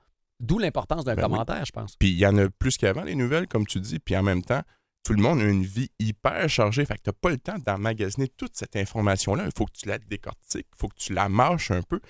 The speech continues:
Speaker 1: Et comme
Speaker 2: Puis
Speaker 1: député communiste, ça devait être frustrant, parce que très rarement, vous avez l'occasion de faire ça. On vous la donne pas tant que ça, l'occasion de vraiment prendre le temps de décortiquer, expliquer. Puis
Speaker 2: Non.
Speaker 1: tu sais, ah, ça,
Speaker 2: T'as
Speaker 1: ça
Speaker 2: peu de temps, il faut que tu réagisses, tu sais, in-, de manière
Speaker 1: Et
Speaker 2: presque
Speaker 1: t'appliques,
Speaker 2: instantanée.
Speaker 1: t'appliques beaucoup aussi. Souvent, c'est la pression de ici maintenant, c'est là que ça se passe, là.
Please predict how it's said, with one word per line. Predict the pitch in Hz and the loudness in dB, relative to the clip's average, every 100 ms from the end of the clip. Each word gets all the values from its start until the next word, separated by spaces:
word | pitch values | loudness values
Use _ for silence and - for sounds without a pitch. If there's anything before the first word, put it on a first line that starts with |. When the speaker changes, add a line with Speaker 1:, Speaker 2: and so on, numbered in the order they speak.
| - | -4
Speaker 1:
Et | 143 | 2
comme | 220 | 4
Speaker 2:
Puis | 214 | 6
Speaker 1:
député | 233 - 311 | 4 2 2
communiste, | - 135 139 240 | 4 4 4 2
ça | 101 | 0
devait | 98 | 0
être | 180 | 0
frustrant, | - 110 135 247 - | -2 -2 -4 -6 -6
parce | - - | -4 2
que | 185 190 - | 2 2 -2
très | - 247 | -4 -4
rarement, | 302 160 113 147 226 | 0 0 0 -2 -2
vous | 151 | -2
avez | 117 104 131 | -4 -2 -2
l'occasion | 120 135 - 110 95 139 | 0 0 0 -4 -2 -2
de | 151 | 0
faire | 104 92 | -2 0
ça. | 156 | 0
On | |
vous | 139 127 | 2 4
la | 147 | 2
donne | 160 330 170 | 2 -2 -2
pas | - 240 | -2 -2
tant | - 120 | -4 -6
que | 101 | -4
ça, | 190 | -2
l'occasion | 131 101 101 98 147 170 | 0 0 -2 0 0 0
de | 117 117 127 | 2 4 4
vraiment | 113 110 107 113 139 | 0 -4 -2 -2 -2
prendre | - 113 107 | -4 -10 -8
le | 92 | -8
temps | - 117 | -6 -6
de | |
décortiquer, | 95 87 101 - - 127 123 123 | -4 -4 -4 -4 -4 -2 -2 -2
expliquer. | 95 - - 107 - 139 | -6 -12 -6 -4 2 2
Puis | 135 | 4
Speaker 2:
Non. | 98 98 | 2 2
Speaker 1:
tu | |
sais, | - _ | -2 _
ah, | 107 - | -16 -16
ça, | - | 0
Speaker 2:
T'as | 107 | 4
Speaker 1:
ça | - | 6
Speaker 2:
peu | |
de | 120 | 6
temps, | - 156 | 6 4
il | |
faut | 131 | 4
que | 110 | -2
tu | - | 0
réagisses, | 104 101 98 101 123 127 | 4 4 4 2 0 0
tu | |
sais, | - 117 123 - _ _ _ _ _ | 0 0 0 -6 _ _ _ _ _
in-, | 101 | 0
de | 92 98 | 2 4
manière | 101 104 110 - | 4 6 4 4
Speaker 1:
Et | |
Speaker 2:
presque | - 120 | 4 6
Speaker 1:
t'appliques, | - 139 | 8 8
Speaker 2:
instantanée. | 135 - 101 98 60 104 | 6 2 -4 -4 -2 2
Speaker 1:
t'appliques | 185 - 175 123 | 2 2 2 6
beaucoup | 113 - 254 | 6 6 2
aussi. | 123 139 123 | 2 0 -2
Souvent, | - 127 190 | 0 2 2
c'est | - | 0
la | 110 | 2
pression | 104 113 104 151 | 4 2 0 0
de | 123 | -2
ici | 113 101 151 | -2 -4 0
maintenant, | 135 101 123 151 | 0 0 -2 -2
c'est | - | -2
là | 107 | -2
que | 139 | -2
ça | 90 | -4
se | - | -4
passe, | 139 160 | -4 -4
là. | - | -10